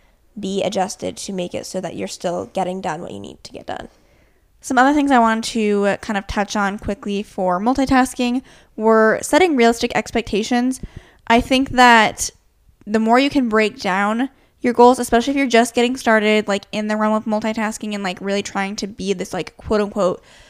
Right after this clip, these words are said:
Speaker 2: productive person, if you can break down your tasks into smaller things or smaller items, then you can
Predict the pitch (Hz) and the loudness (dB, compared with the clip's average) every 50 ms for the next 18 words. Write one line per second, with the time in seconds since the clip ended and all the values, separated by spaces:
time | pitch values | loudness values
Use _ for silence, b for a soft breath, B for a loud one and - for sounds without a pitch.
0 | b b _ - - 247 220 214 220 - 214 214 - - 214 202 220 - 254 254 | b b _ 2 4 4 4 4 2 0 -2 -2 -2 -2 -4 -2 -2 -2 0 0
1 | 262 262 277 b b b b b b b b _ - 226 233 226 220 240 226 214 | 0 0 -2 b b b b b b b b _ -4 -2 -2 -2 0 -2 0 0
2 | 208 220 214 - 269 277 294 294 277 269 233 247 - - - - - 220 226 - | 0 0 2 0 0 0 0 0 0 0 0 0 -2 -6 -12 -8 -6 -6 -6 -4
3 | - 233 220 214 208 208 190 - - - - - - 220 208 214 220 226 233 233 | -2 -2 0 0 -2 -2 -4 -8 -12 -14 -12 -6 -2 0 2 2 2 2 0 0
4 | 254 - _ - - 226 208 190 180 185 214 - 202 214 - 202 196 214 - - | -2 -6 _ -10 -6 -6 -4 -4 -6 -8 -8 -10 -10 -8 -6 -4 -4 -2 -2 -2
5 | 208 190 190 196 208 240 - b b b b b b b _ 208 214 220 214 214 | -2 -2 -2 -4 -4 -6 -10 b b b b b b b _ 0 0 0 0 -2
6 | - 233 208 202 208 202 196 - | -2 -4 -4 -4 -4 -6 -8 -10